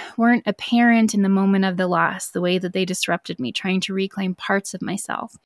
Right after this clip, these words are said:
trying to release the guilt, the shame, the blame that I felt for his death. But I don't have any stored grief.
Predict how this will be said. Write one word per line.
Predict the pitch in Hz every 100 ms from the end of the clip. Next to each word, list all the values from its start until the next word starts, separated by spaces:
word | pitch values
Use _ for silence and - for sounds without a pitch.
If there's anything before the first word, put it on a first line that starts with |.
| _ _ _ _ _ _ -
trying | 214 202 208 208
to | - 214 196 190
release | 190 185 208 214 -
the | -
guilt, | 175 175 190 180 180 - -
the |
shame, | 202 - 208 202
the | 190
blame | 175 190 196 196
that | 185
I | 175
felt | - 185 -
for | 185
his | 185 -
death. | 254 226 185 _
But | - 202
I | 202
don't | 226 269 262
have | - 240 240 226 202
any | 202 208 208 208
stored | - 180 180 185 180
grief. | 185 220 247 - -